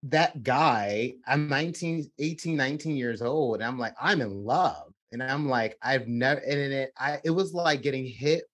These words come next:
by a freight truck, learning that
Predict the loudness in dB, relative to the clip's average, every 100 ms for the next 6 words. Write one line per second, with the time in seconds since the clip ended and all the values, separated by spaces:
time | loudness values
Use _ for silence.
0 | -4 -2 0 -4 -6 -6 -6 -6 0 4
1 | 6 4 -2 _ _ -6 0 0 0 -6
2 | _ _ -10 -6 -2 0 0 -2 0 2
3 | 2 0 -4